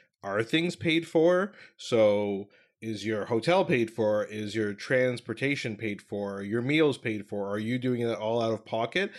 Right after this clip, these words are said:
And what is the, I mean, you don't have to tell me exactly how much <laughs> money you made on these tours, but, like,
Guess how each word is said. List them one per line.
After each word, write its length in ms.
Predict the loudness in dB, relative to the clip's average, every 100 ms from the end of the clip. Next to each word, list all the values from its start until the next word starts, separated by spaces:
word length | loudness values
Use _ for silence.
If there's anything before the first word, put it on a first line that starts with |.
| -12 -4
And 240 | -4 -2 2
what 200 | 4 6
is 220 | 4 2
the, 320 | -2 -2 -4 -8 -12
I 20 | -8
mean, 120 | -4
you 60 |
don't 120 | -4 -4
have 80 |
to 60 | -4
tell 100 | -6
me 80 | -6
exactly 400 | -8 -8 -8 -6
how 80 | -4
much 220 | -4 -4
<laughs> 40 |
money 100 | -4
you 160 | -2 -2
made 260 | 0 2 2
on 140 | 0
these 180 | -2 0
tours, 320 | 4 4 4
but, 220 | 2 2
like, 320 | 2 0 0